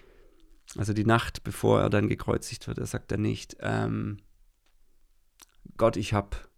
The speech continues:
zigtausende zu dir gebracht oder ich hab Tausende gelehrt." Ja, die Speisung der fünftausend oder was ist da nicht re-, erwähnt. Ja, das ist Johannes siebzehn. Da sagt Jesus,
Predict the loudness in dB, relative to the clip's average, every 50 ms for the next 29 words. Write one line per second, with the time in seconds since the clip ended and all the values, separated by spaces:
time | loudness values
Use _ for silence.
0 | _ -20 -20 -20 -20 -20 -20 -20 -20 -20 -20 -20 -12 -8 -8 -8 -8 -8 -4 0
1 | 2 4 4 4 4 2 2 2 2 2 0 0 -2 0 0 0 -2 -2 -6 -6
2 | -6 -6 -6 -6 -8 -12 -14 -12 -10 -8 -6 -8 -8 -6 -8 -8 -8 -8 -10 -4
3 | -2 -2 0 0 0 0 0 2 2 2 2 4 2 2 0 -2 -4 -4 -8 -12
4 | -14 -16 -20 -16 -8 -6 -4 -2 -2 -2 -4 -6 -8 -8 -10 -8 2 4 4 4
5 | 4 2 2 0 0 0 0 -2 -2 -2 -2 -2 0 2 2 2 2 0 0 -2
6 | -4 -4 -4 -4 -2 -2 0 -2 -4 -4 -6 -14 -16 -18 -16 -16 -16 -16 -16 -12
7 | -10 -8 -4 0 2 2 2 2 0 -2 -4 -4 -2 2 8 8 10 10 8 6
8 | 2 -2 -12 -18 -20 -20 -12 -4 -2 -2 0 0 -4 -6 -6 -4 0 2 2 4
9 | 6 4 4 4 4 2 2 0 0 -4 2 6 6 6 8 6 4 0 -4 -14
10 | -18 -18 -16 -16 -18 -18 -18 -12 -4 0 2 4 4 2 2 4 4 4 4 4
11 | 0 0 -2 -4